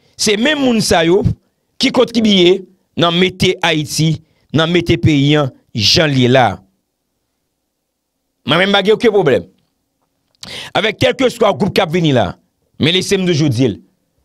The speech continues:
plus gros défi captain, quel que soit le conseil ça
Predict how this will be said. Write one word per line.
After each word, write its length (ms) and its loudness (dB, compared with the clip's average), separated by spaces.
plus 200 0
gros 240 2
défi 400 0
captain, 500 -2
quel 160 0
que 100 -2
soit 260 0
le 60 2
conseil 400 0
ça 300 -2